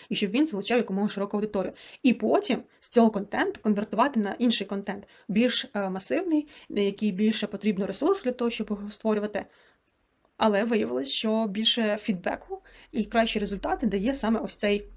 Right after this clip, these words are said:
контент "Дурнів смотрить сторіс". Власне, його і основни-, залишили як один із основних на каналі. А, ще один проект, але це не точно. Можливо, ви про нього також чули. А, вони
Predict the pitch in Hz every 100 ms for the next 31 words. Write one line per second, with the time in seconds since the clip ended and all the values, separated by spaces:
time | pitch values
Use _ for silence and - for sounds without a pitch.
0 | - - 196 196 185 - - 202 208 190
1 | 190 175 - - 247 370 - - - 202
2 | 220 269 202 190 214 202 - 185 185 226
3 | 247 180 196 226 214 190 - 190 226 214
4 | 202 202 190 208 214 - 262 190 208 185
5 | 170 - - _ - - - - - -
6 | - 226 226 226 - 262 233 208 202 214
7 | 330 - 214 214 214 196 - 294 427 440
8 | _ _ _ _ _ - - 226 233 226
9 | 214 214 208 208 202 - 269 359 330 -
10 | - - 226 226 220 196 208 214 302 320